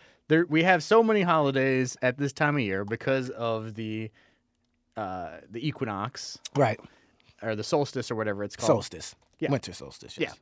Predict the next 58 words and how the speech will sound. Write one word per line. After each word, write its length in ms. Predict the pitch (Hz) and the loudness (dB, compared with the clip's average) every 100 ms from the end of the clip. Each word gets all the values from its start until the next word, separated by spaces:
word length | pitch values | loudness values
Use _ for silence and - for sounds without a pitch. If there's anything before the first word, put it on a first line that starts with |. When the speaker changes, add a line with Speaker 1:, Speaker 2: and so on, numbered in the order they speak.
| _ 139 | _ -8
Speaker 1:
Yeah. 60 | |
Speaker 2:
Mm-hmm. 120 | 131 135 _ - | -6 -6 _ 0
Speaker 1:
So 160 | 226 | 4
there's 160 | 196 185 | 4 6
so 120 | 254 | 6
many 160 | 247 233 | 6 4
holidays 600 | 175 160 156 156 151 143 | 4 4 4 4 4 2
that 120 | 127 127 | -4 2
go 160 | 160 | 2
back 260 | 151 147 143 | 6 4 4
generations 840 | 165 185 147 123 - 123 123 117 | 2 2 4 2 0 -4 -4 2
Speaker 2:
Yeah. 200 | 202 - - | 2 2 -2
Speaker 1:
of 160 | 127 113 | -4 -2
generations 600 | 139 139 123 113 113 107 | -2 -2 -4 -6 -10 -12
of 80 | 101 | -8
generations 460 | 113 104 98 92 - | -8 -6 -8 -4 4
Speaker 2:
Sure. 240 | 285 113 - | 4 4 2
Speaker 1:
at 260 | 220 214 | 0 0
this 160 | 185 170 | -2 -2
time 280 | 147 127 117 | -2 -2 -2
of 80 | |
year. 340 | 98 92 92 95 _ _ _ _ _ | -6 -6 -8 -10 _ _ _ _ _
Yes, 420 | 123 131 143 - | 2 2 2 -2
there's 240 | - 131 139 | -4 -4 -4
Christmas. 720 | - 95 - 92 95 - - _ _ _ _ _ _ _ _ _ | -6 -10 -8 -10 -10 -14 -20 _ _ _ _ _ _ _ _ _
Christmas 340 | - 90 107 113 | -12 -10 -10 -8
is 80 | 151 | -4
a 60 | |
big 180 | 160 135 | -2 0
one. 380 | 135 135 135 135 | 0 0 0 -2
Speaker 2:
Right. 340 | 131 127 120 _ _ - - - _ - | 0 0 0 _ _ -20 -20 -20 _ 2
Speaker 1:
But 180 | 311 | 2
come 180 | - 277 | 2 0
on, 180 | 143 85 | 2 2
there's 180 | 233 302 | 2 6
other 220 | 269 220 | 6 4
people. 480 | - 107 101 110 120 _ - | 2 -2 -2 -2 -4 _ 0
Speaker 2:
There's 180 | 208 220 | 2 4
Speaker 1:
And 80 | - | 4
Speaker 2:
other 80 | |
Speaker 1:
I 40 | 302 | 4
Speaker 2:
people. 120 | 311 | 6
Speaker 1:
don't 120 | 214 | 4
care. 240 | - 107 113 | 2 0 2
You 140 | 175 | 0
can 200 | 262 311 269 | -2 -2 -2
say, 320 | - 214 202 | 0 4 4
"Hey, 260 | 160 170 | 4 4
Merry 260 | 151 135 143 | 4 4 2
Christmas" 380 | - 131 - 131 | 0 -4 -4 -6
to 60 | 131 | -4
me. 80 | 143 | -4
I'll 100 | 151 | -4
be 120 | 196 | -4
like, 100 | 302 | -4
"Oh, 320 | 392 381 339 285 | -6 -8 -10 -10
great." 320 | 330 330 - | -12 -14 -6
Speaker 2:
Right. 260 | 143 139 | 0 2